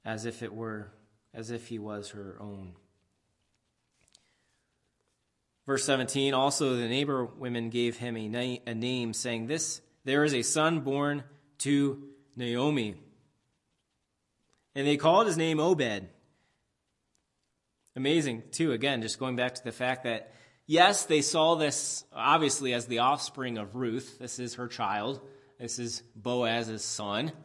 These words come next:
as it were. But, but it goes beyond that.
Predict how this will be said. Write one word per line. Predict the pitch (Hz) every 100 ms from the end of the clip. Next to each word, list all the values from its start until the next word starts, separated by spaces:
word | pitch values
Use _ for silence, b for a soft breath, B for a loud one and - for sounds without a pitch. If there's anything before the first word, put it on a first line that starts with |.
| b b 107
as | 104
it | 104
were. | 98 101 107 120 b b b b b b b _ _ _ 135
But, | 160 156 - - - _ _ _ _ _ -
but | 165
it | 151
goes | 156 185 175
beyond | 160 143 165 190
that. | 143 90 - -